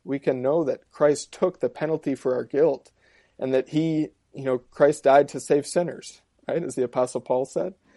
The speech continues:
And, hey, I'm a sinner, so I qualify for God's grace.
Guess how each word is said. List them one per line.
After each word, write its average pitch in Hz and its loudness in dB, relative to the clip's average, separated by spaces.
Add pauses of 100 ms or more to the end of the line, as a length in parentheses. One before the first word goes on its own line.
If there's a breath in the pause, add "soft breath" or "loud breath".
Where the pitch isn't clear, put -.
(240 soft breath)
And, 127 -4
hey, 175 6
I'm 160 2
a 143 2
sinner, 180 0
so 139 2
I 147 6
qualify 135 2
for 120 -8
God's 120 -4
grace. - -8